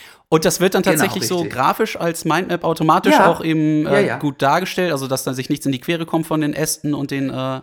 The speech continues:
Speaker 2: Das kannst du, das kannst du komplett selbst gestalten. Du kannst da, äh, Pfeile einbinden, du kannst sogar Verlinkungen einfügen, dass du, wenn du ein Feld über das andere ziehst, dann verlinkt sich automatisch
Speaker 1: Ja.
Speaker 2: diese beiden Felder und die werden untrennbar dann voneinander, außer wenn du den Link natürlich wieder we-, wegsetzt.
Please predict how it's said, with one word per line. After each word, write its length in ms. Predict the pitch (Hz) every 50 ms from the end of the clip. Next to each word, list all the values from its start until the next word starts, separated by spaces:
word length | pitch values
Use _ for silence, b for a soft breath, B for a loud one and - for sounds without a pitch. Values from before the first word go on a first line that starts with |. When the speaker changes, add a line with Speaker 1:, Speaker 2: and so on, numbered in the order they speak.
| _ -
Speaker 2:
Das 240 | 151 196 190 -
kannst 260 | - - 202 190 - -
du, 100 | 185 180
das 220 | 156 165 156 -
kannst 260 | - - 180 180 180
du 60 | -
komplett 460 | 165 - - 160 147 - 185 185 185 180
selbst 260 | 147 143 147 - -
gestalten. 440 | - 147 - - 135 117 107 - 98
Du 60 | 98
kannst 300 | 101 - 110 107 107 -
da, 180 | 104 107 110 110
äh, 180 | 107 82 117 113
Pfeile 640 | - - 180 - - - - 202 202 196 185 175 156
einbinden, 760 | 127 143 151 160 156 151 143 151 156 151 151 139 127 147 139 135
du 140 | 131 123
kannst 320 | - - - 123 123 - -
sogar 460 | - 117 117 120 117 113 113 113 113
Verlinkungen 640 | - - - - 127 120 151 190 214 208 196 156 147
einfügen, 520 | 104 123 135 143 139 - - 156 147 147 135
dass 140 | 127 123 -
du, 220 | - 123 123 -
wenn 240 | - 127 127 120 117
du 160 | 110 - -
ein 220 | 80 107 123 135 135
Feld 320 | - - 156 135 127 -
über 100 | - 120
das 160 | 113 120 -
andere 380 | - - - 160 175 170 151 -
ziehst, 260 | - - 151 147 -
dann 100 | 120 120
verlinkt 460 | 117 - 123 120 139 165 185 185 180
sich 180 | - 127 - -
automatisch 520 | 95 127 120 - 117 120 127 143 147 147
Speaker 1:
Ja. 100 | 143 135 139
Speaker 2:
diese 120 | 135 135
beiden 300 | 110 117 107 113 113 110
Felder 400 | 110 - 139 131 165 160 160 127
und 80 | 120 127
die 100 | 123 120
werden 260 | 127 131 131 120 -
untrennbar 760 | - - - - 143 156 151 156 - - 131 175 175 143 123
dann 140 | 117 123 113
voneinander, 460 | - - 117 117 117 117 120 127 123 -
außer 200 | 127 - 135 120
wenn 80 | 120
du 60 | 117 113
den 80 | 113 113
Link 220 | 113 120 120 -
natürlich 320 | 113 110 - - 120 110
wieder 180 | 117 107 110 110
we-, 200 | 127 123 - -
wegsetzt. 600 | - 127 151 170 - - - 147 143 - - _